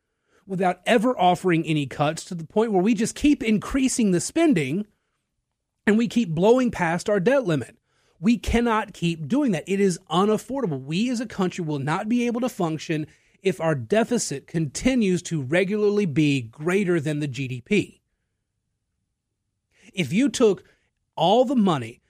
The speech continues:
that the U S government makes this year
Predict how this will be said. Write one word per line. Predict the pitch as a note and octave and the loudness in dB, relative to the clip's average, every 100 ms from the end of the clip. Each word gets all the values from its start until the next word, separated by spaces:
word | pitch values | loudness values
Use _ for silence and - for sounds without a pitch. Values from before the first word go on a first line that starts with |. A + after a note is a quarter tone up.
| - | -10
that | D#3+ | -8
the | D#3 | -4
U | C#3+ G#3 | 0 2
S | A3+ - | 2 0
government | G3 F3+ G3 E3+ | -2 0 -2 -2
makes | D#3+ C3 - - _ | -2 -4 -8 -18 _
this | B2+ E3+ G3+ - | -2 2 2 0
year | E3+ C3+ A#2 | 0 0 -2